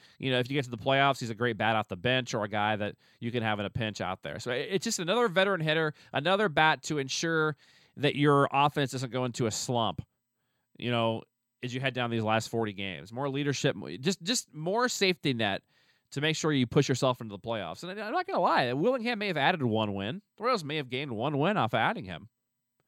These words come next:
It's definitely very possible. So, and, you know, the way it's looking right now, that could be a huge win. So I'm very, very excited about this. But let's talk about tonight.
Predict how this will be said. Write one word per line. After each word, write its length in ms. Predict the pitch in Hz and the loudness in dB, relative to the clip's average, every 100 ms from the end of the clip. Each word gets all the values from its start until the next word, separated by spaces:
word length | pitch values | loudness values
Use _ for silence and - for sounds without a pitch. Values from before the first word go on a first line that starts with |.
| _ _ _ | _ _ _
It's 100 | - | -8
definitely 360 | 120 170 185 151 | -4 -2 0 2
very 180 | 160 151 | 2 4
possible. 520 | 160 147 120 95 - _ | 4 4 0 -10 -14 _
So, 320 | - 135 135 | -6 -4 -2
and, 200 | 131 113 - _ _ _ | -4 -10 -18 _ _ _
you 140 | - 113 | -8 -4
know, 220 | 131 135 | 0 0
the 80 | 120 | 2
way 100 | 143 | 0
it's 140 | 135 | 0
looking 260 | 143 147 139 | -2 -2 -2
right 160 | 151 | -2
now, 200 | 147 165 | 2 2
that 140 | 135 139 | 2 -2
could 120 | 120 | -4
be 120 | 127 | -4
a 40 | 110 | -2
huge 260 | 131 120 | -2 -2
win. 340 | 117 127 67 - _ _ _ _ _ _ _ _ _ _ | -2 -2 -4 -12 _ _ _ _ _ _ _ _ _ _
So 180 | - 190 | 2 2
I'm 100 | 160 | 4
very, 360 | 135 240 247 214 | 6 6 6 6
very 200 | 226 208 | 2 2
excited 460 | - 190 170 156 | 0 2 2 2
about 280 | 131 117 - | 0 -2 -2
this. 440 | 92 64 - - _ - | -10 -10 -14 -16 _ -6
But 100 | 160 | -2
let's 140 | 226 - | 0 4
talk 220 | 226 208 | 6 6
about 200 | 175 143 | 4 4
tonight. 380 | 135 104 67 | 0 -4 -6